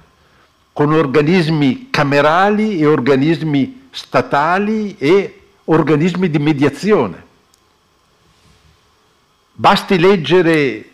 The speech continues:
il bel libro di Gian Vittorio Signorotto, Milano Spagnola, per trovare descritti modi e forme di una mediazione al vertice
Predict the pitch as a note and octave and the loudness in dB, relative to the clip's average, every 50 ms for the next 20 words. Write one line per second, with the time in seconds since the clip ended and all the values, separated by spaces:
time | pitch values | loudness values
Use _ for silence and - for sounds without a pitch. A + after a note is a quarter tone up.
0 | _ _ _ - A2 A2 A2 A2 C#3+ C#3+ C#3+ C3+ D3+ D#3+ D3 D#3+ D#3+ D3 B2+ A2 | _ _ _ -10 -10 -8 -4 -2 -2 -2 0 0 -2 -2 -2 -2 -2 -2 0 0
1 | C#3 B2+ A#2+ C3 C3 - E3 D#3+ C#3 C3 - - C3+ B2+ B2+ C3 D#3 E3 D#3+ D#3+ | -2 -2 -2 -4 -2 -2 -4 -4 -4 -6 -6 -6 -4 -2 0 2 2 2 2 0
2 | - - A#2 G#2 A#2+ A#2 B2 C#3 D3+ D3 - - - - B2+ B2+ C3+ B2+ A#2 G#2+ | -2 -4 -4 -2 -2 -2 -2 -2 -2 -4 -6 -6 -6 -4 -2 0 0 0 0 0
3 | A2 A#2+ C#3+ D3+ - - _ _ _ _ _ _ _ _ _ _ _ D#3 D3 - | 0 -2 -4 -6 -8 -16 _ _ _ _ _ _ _ _ _ _ _ -6 -6 -4
4 | - - D#3 D#3+ F3 G3 G#3 G3+ F3+ D3 D#3 D3+ - - - - - G#3+ G#3+ G3 | -4 -4 -2 -2 0 0 0 0 0 0 -2 -4 -4 -8 -8 -4 0 0 0 0
5 | - - - - C3+ B2+ A2+ B2 D#3+ G3 G3+ G#3 F#3 D3 D3+ C#3+ B2+ - - D3+ | -2 -4 -6 -4 -2 -2 0 0 0 2 2 2 0 0 -2 -2 -2 -4 -4 -2
6 | D#3+ F3 G3+ G#3+ G3+ G3+ G3 G#3 G#3 G#3 G3 G3+ _ _ _ _ _ _ _ A#2 | 0 2 2 2 2 0 -2 -2 -4 -4 -8 -12 _ _ _ _ _ _ _ -8
7 | B2+ E3+ F3+ F3+ F3 E3 D3+ C3+ A2 G2 A2+ B2 D3+ D#3+ D#3 C#3 D3 D#3+ C#3 - | -6 -4 -2 -2 0 0 -2 -2 -4 -6 -8 -4 -4 -4 -4 -2 0 -2 -2 -2
8 | - - - F#3 G#3 A3+ G#3 F#3+ D#3 C#3 C3 B2 B2+ A#2+ A#2 C3+ C3 A#2+ A2+ - | -6 -8 -6 -2 0 2 2 2 2 0 0 0 -2 -2 -2 -2 0 0 -2 -4
9 | - - - A#2+ G#2+ - - E3 E3 E3+ | -6 -8 -10 -10 -10 -8 -8 -8 -8 -8